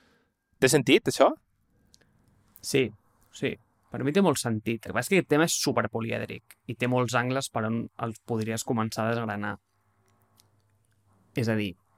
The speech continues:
Speaker 2: anem per parts, anem per parts. Primer em parles de que el capitalisme és el sistema del que tu estaves enamorat quan tenies divuit anys, però d'alguna forma, mm,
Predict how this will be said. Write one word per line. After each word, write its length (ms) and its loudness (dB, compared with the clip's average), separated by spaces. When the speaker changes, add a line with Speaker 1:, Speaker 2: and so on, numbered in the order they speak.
Speaker 2:
anem 200 6
per 140 10
parts, 340 -2
anem 160 2
per 140 4
parts. 320 -14
Primer 260 8
em 120 10
parles 440 6
de 80 4
que 80 6
el 80 0
capitalisme 760 2
és 80 0
el 160 2
sistema 380 4
del 100 4
que 140 0
tu 100 0
estaves 320 4
enamorat 400 4
quan 160 0
tenies 320 -2
divuit 240 -2
anys, 400 2
però 400 2
d'alguna 320 0
forma, 380 4
mm, 460 -2